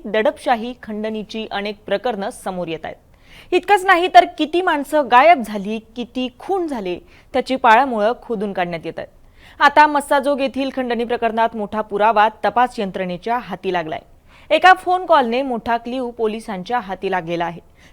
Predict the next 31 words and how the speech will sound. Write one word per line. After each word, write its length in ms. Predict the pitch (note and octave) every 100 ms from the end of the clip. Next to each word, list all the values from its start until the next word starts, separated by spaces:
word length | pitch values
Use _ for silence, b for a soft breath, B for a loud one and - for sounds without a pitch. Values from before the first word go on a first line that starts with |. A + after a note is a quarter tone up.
| -
त्यामुळे 320 | A#3 A3 A3+
वाल्मिक 380 | A#3+ G3+ A3 A#3
कराडचा 400 | A#3+ A3 G3+ A#3+
पाय 380 | G#3+ A#3+ A3 A3
आणखी 440 | B3+ G#3 G3 A3+ A3
खोलात 440 | - A#3 A3 C4+ C4+
असल्याची 440 | G#3+ F#3+ F3 A#3
शक्यता 440 | A3 G3 - E3+ D3+
आहे. 140 | - b b
सीआयडीच्या 560 | E4 E4 F#4+ F4 D#4+ E4+
हाती 240 | D#4+ D4+
लागलेल्या 500 | C#4+ B3+ A3+ A3 G#3+
या 180 | A#3 A#3+
कॉल 380 | A#3+ - C4 D#4+
रेकॉर्डिंग्समध्ये 680 | D#4+ C#4 A#3+ A#3+ - A3 A3
नेमकं 280 | G#3+ G3+ A3
काय 220 | G#3+ G3
आहे, 280 | F#3 F#3+ A#3 - -
जाणून 220 | G#3+ D4
घेऊयात 340 | D4 C#4+ C4+
या 60 | C4+
व्हिडिओच्या 420 | G3+ F#3 F3 A#3+
माध्यमातून. 500 | A#3 F3+ G3 - F#3+ - _ _ -
नमस्कार, 400 | F#3 F#3+ C4 C4
मी 120 | C4+ C4
छाया 300 | B3+ F#3+ F#3 b b b
आणि 160 | A#3+
आपण 280 | C#4 A#3+ C#4+
पाहताय 400 | C#4+ A#3 - A3
मुंबई 340 | C4+ G#3+ F3
तक. 100 | F3